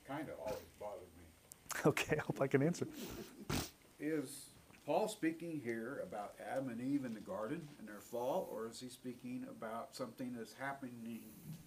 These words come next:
Speaker 1: continually from generation to generation throughout mankind's history?
Speaker 2: That's a great question. Let me see if I can answer it with the Greek grammar.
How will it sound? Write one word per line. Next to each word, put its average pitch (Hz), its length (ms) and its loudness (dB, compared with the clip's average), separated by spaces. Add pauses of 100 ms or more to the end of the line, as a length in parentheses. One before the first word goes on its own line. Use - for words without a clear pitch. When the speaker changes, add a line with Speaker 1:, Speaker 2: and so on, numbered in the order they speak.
(180)
Speaker 1:
continually 120 960 2
from 110 240 -8
generation 120 680 -4
to 123 100 -8
generation 107 540 2
throughout 98 300 -8
mankind's 107 520 -12
history? - 300 -12 (560)
Speaker 2:
That's 147 160 6
a 147 60 8
great 156 160 12
question. 135 400 12
Let 143 80 12
me 165 80 12
see 175 140 12
if 170 100 12
I 160 80 12
can 151 100 12
answer 156 300 12
it 143 80 12
with 143 160 12
the 135 60 8
Greek 139 240 12
grammar. 131 460 12